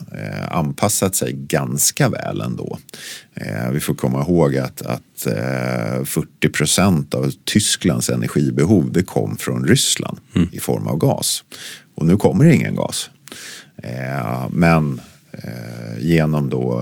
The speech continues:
Speaker 1: eh, ja, trolla med knäna tänkte jag säga, så, så har Europa ändå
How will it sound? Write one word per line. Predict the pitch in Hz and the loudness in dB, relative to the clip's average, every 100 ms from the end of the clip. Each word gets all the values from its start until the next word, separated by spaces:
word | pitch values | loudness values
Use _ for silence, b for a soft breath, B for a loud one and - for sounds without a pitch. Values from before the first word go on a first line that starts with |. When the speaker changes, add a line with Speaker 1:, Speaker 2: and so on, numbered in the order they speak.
| 60 | -2
Speaker 1:
eh, | 60 64 62 64 64 - 55 55 | -4 -4 -4 -6 -8 -6 -8 -4
ja, | 62 - - | -4 -6 -2
trolla | 78 67 67 | 0 2 0
med | 71 | 0
knäna | - - - 60 | 0 0 2 -2
tänkte | - - - | -2 -6 -4
jag | 58 | -2
säga, | - 64 57 58 | -2 0 -2 -2
så, | - 65 71 58 50 | -2 0 0 -2 -4
så | - 73 65 67 64 - B B B - | -2 -2 0 0 0 -4 B B B -4
har | - 80 95 | 2 6 8
Europa | 85 71 67 - 67 | 6 4 0 -4 -4
ändå | 62 64 62 62 65 | -2 -4 -4 -4 -6